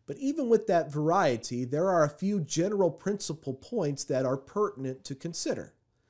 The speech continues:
Childbirth begins with punctuated moments of pain, followed by relief. We call them contractions.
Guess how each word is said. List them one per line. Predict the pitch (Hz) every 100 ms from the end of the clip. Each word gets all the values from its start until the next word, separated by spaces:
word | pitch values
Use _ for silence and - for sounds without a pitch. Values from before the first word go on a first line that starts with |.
| _ _ _ _ _
Childbirth | - 135 127 151 160 160
begins | 170 143 180 190 175 156
with | 156 - _ _
punctuated | - 214 220 - 214 202 202 160
moments | 147 156 160 -
of | 196
pain, | - 233 226 143 110
followed | 107 151 160 156
by | 151
relief. | 151 165 175 233 117 - 131
We | 143
call | - 135 123
them | 120 127
contractions. | - 156 - 220 202 - - - _ -